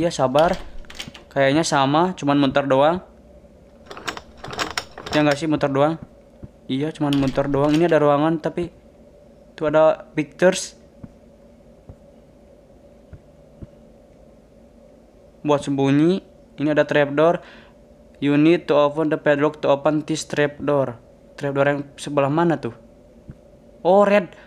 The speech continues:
red flag. Ta-, tadi kita dapatnya yang itu ya. Loh. Kenapa? Kok tiba-tiba ke atas gitu?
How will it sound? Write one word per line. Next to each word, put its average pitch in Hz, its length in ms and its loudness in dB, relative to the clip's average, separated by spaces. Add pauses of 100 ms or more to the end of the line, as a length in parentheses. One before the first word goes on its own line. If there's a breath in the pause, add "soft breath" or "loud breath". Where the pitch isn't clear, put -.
(280 loud breath)
red 185 320 0
flag. 233 320 2
Ta-, 185 160 -4
tadi 190 240 0
kita 208 160 4
dapatnya 202 480 2
yang 190 560 4
itu 185 240 2
ya. 180 320 2 (2250)
Loh. 190 320 0 (880)
Kenapa? 165 480 -2
Kok 139 160 -8
tiba-tiba 143 400 -2
ke 143 160 -4
atas 143 240 0
gitu? 143 320 -8